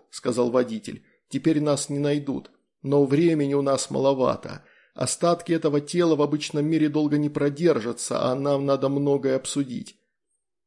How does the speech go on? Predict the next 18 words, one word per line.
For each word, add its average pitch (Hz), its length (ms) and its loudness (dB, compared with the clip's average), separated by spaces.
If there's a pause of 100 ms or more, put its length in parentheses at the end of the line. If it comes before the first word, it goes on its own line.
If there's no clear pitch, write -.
(120)
Джессика 139 560 -2
стояла 139 460 -2
посреди 131 500 -6
тропы. 131 560 -8 (380)
Мотоплатформа 135 920 -2
на 127 100 -2
полной 120 360 -4
скорости 127 800 -4 (280)
неслась 131 640 -4
ей 127 160 -2
навстречу. 120 800 -6 (760)
"Молодец", 147 760 -2 (240)
подбадривала 127 840 0
она 123 160 -2
водителя 123 520 -4
мысленно, 123 520 -4
"ты 170 140 -6
успеешь. 185 800 -4